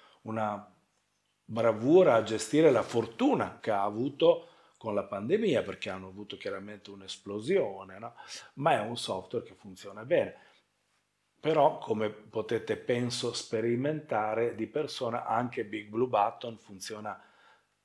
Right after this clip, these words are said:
assolutamente bene e potete avere una,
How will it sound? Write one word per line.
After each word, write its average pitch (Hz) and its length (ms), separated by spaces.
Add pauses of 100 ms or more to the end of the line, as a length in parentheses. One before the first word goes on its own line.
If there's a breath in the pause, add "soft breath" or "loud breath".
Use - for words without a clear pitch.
assolutamente 117 920
bene 135 400
e 147 140
potete 170 520
avere 175 680
una, 147 680